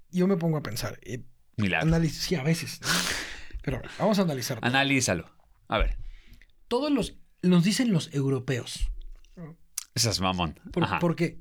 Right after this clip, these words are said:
Speaker 1: salen de México para jugar en Europa. En
Speaker 2: Ajá.
Speaker 1: lugar de invertir en que la Liga M X esté chingona.
Speaker 2: Sí.
Speaker 1: Si un europeo se viene a retirar a la M L S,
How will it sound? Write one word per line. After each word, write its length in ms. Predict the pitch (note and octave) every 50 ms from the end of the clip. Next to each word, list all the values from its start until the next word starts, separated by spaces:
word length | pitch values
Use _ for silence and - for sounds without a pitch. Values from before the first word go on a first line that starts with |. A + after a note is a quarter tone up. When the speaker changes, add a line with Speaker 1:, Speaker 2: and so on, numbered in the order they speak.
| - -
Speaker 1:
salen 360 | - - E3 E3 F3 F3+ F3
de 80 | E3 D#3+
México 320 | E3 D#3 C#3+ D#3+ D#3 D3+
para 140 | - C#3 A#2
jugar 140 | B2+ C3+ C#3
en 60 | C#3+ C#3+
Europa. 400 | D3+ D#3+ E3 E3 - - - - - - - - - -
En 60 | -
Speaker 2:
Ajá. 80 | - C#3+
Speaker 1:
lugar 160 | D3 D3 D#3
de 60 | E3
invertir 400 | E3+ E3+ D#3+ D3+ D#3 - E3+ D#3
en 120 | E3 F3 F3
que 100 | - D#3+
la 120 | C3+ B2
Liga 220 | C3+ D3 C#3+ D3 C#3
M 180 | C3+ C3 C3 C3+
X 240 | B2+ B2 - C3 A#2+
esté 220 | A2 - A#2+ G#2+
chingona. 420 | - - A#2 G#2+ F#2+ - - - - -
Speaker 2:
Sí. 220 | - - A2 E2+ - - - _ _ _ _ _ _ _ _ _ _ _ _
Speaker 1:
Si 260 | - - - - G3+ A#3
un 340 | D4 E4 F4+ F#4+ F4+ - - - _ - - - - - - - - - -
europeo 580 | D3+ D#3 D3+ D3 D3+ D3+ C#3+ - D#3+ C#3 - -
se 180 | - - - D3
viene 220 | D#3+ F#3 G3+ A#3
a 40 | A#3
retirar 360 | G#3 F#3 - - D#3 D#3 E3+
a 40 | F3+
la 160 | F3 E3 - -
M 300 | C#3+ D3 D#3+ E3 D#3 D3
L 220 | C#3 C3+ B2+ A2+
S, 300 | A2+ - C#3 D#3+ A#3 -